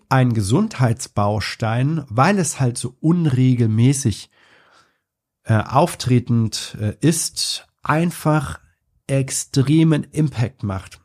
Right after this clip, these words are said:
Das war jetzt der Geschäftsführer selbst, aber auch seine Mitarbeiter haben diverse Erlebnisse in dem Ganzen gemacht. Und deshalb ist es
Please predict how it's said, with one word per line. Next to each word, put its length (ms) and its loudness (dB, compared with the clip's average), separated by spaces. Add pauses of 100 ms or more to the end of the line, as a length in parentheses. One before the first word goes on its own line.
(100)
Das 200 -2
war 80 4
jetzt 180 0
der 120 0
Geschäftsführer 640 -2
selbst, 640 -4
aber 240 4
auch 100 2
seine 220 0
Mitarbeiter 480 -2
haben 100 0
diverse 800 0 (300)
Erlebnisse 500 0
in 60 -2
dem 120 -4
Ganzen 320 -8
gemacht. 260 -10 (440)
Und 100 -2
deshalb 320 0
ist 160 -4
es 240 -8